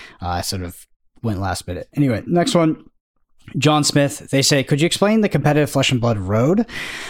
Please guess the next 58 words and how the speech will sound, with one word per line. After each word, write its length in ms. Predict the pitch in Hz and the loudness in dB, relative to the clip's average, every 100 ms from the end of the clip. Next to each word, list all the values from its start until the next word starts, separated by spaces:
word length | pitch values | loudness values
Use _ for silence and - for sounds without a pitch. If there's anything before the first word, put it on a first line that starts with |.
| - | -2
I'm 120 | 143 | 2
looking 240 | 180 262 | 2 2
to 40 | 240 | 2
start 220 | - 175 | 2 2
attending 320 | 147 160 160 | 2 2 2
events 400 | 139 131 139 135 147 | 2 2 2 0 0
other 180 | 151 190 | 2 2
than 140 | 160 | 2
my 160 | 139 - | 2 0
armories, 500 | 123 131 120 107 - | 2 2 2 0 0
but 160 | 117 | -2
don't 200 | - 139 | 0 0
know 100 | 151 | 2
where 140 | 131 120 | 0 0
to 20 | |
start. 320 | - 123 147 - | 0 0 -2 0
I'm 160 | 120 | 0
located 300 | 131 143 139 | 0 0 0
in 100 | 120 | 2
New 100 | 120 | 0
South 300 | 135 180 180 | 0 -2 -2
Wales. 400 | 113 - 90 - | -2 -2 0 -2
Hayden 260 | - 127 123 | -2 -2 0
might 220 | 113 110 | -2 -2
be 160 | 117 107 | -2 -2
the 60 | |
perfect 280 | 104 123 - | -2 -6 -6
person 240 | 113 104 110 | -6 -4 -4
to 60 | |
explain 380 | 107 - 101 101 | -6 -4 -2 -2
to 100 | - | -6
get 120 | - | -8
us 80 | 98 | -6
started." 320 | - 85 - - | -4 -6 -8 -4
I 60 | |
just 100 | 143 | 0
wanna 120 | 196 | 2
say, 140 | 165 160 | 2 2
John, 240 | 143 143 | 2 0
first, 400 | 143 143 220 - - - _ _ - | 0 0 -2 -4 -16 -20 _ _ -8
this 120 | 135 | -6
is 40 | 107 | -6
probably 520 | - - 156 175 202 190 | -8 -2 0 2 2 2
an 60 | |
entire 300 | 165 160 160 | 2 0 0
podcast 360 | 143 143 143 135 | 0 -2 0 0
of 60 | |
itself, 280 | 123 - 131 | -2 -2 -4
so 100 | - | -4
I'm 60 | - | -8
pretty 220 | - 170 | -4 -2
sure 160 | - 113 | 0 -2
we've 180 | 95 | -2
done 240 | - 101 143 | -4 0 0
this 120 | 160 | 0
podcast 540 | - 160 156 160 165 | -2 -2 -2 -2 -2
before, 320 | 165 - 175 185 - | -2 2 0 2 0
but 320 | 156 - | 0 -2